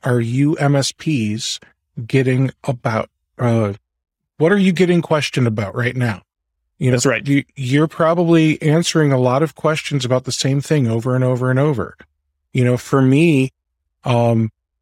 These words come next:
Speaker 1: and I, I brought it up at the beginning, I'm gonna say something about it again, that whole Datto acquisition by Kaseya.
Speaker 2: Yep.
Speaker 1: That happened this morning is when it was announced.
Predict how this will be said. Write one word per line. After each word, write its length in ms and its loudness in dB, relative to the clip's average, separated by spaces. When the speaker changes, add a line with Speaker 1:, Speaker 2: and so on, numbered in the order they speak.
Speaker 1:
and 140 0
I, 240 0
I 100 0
brought 280 2
it 100 0
up 180 -2
at 60 -6
the 100 0
beginning, 480 0
I'm 80 0
gonna 140 0
say 280 -2
something 340 -4
about 280 -2
it 140 -2
again, 400 -4
that 240 -6
whole 340 -2
Datto 460 0
acquisition 960 -2
by 300 0
Kaseya. 720 0
Speaker 2:
Yep. 160 0
Speaker 1:
That 220 0
happened 640 -2
this 260 -4
morning 420 2
is 140 -6
when 100 0
it 100 -4
was 160 -6
announced. 580 -6